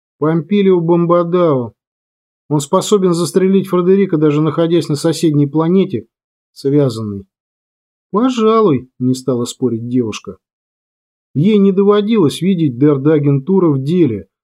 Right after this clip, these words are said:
но титул Бомбадао за красивые глаза или богатых родственников не присваивали. «У меня нет ни времени, ни желания выяснять отношения с Помпилио»,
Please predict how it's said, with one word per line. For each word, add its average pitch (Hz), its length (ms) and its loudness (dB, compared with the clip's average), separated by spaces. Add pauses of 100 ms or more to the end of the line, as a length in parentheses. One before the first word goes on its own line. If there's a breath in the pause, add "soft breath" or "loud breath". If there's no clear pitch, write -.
(140)
но 117 140 -6
титул 208 340 -2
Бомбадао 147 760 2
за 123 120 -2
красивые 139 540 0
глаза 135 500 0
или 127 100 2
богатых 131 520 -2
родственников 135 720 -2
не 131 120 0
присваивали. 135 920 -2 (680)
«У 127 60 -8
меня 170 280 0
нет 175 280 0
ни 220 180 4
времени, 220 480 2
ни 202 180 4
желания 185 540 2
выяснять 151 480 0
отношения 160 540 -2
с 147 80 -8
Помпилио», 147 760 -2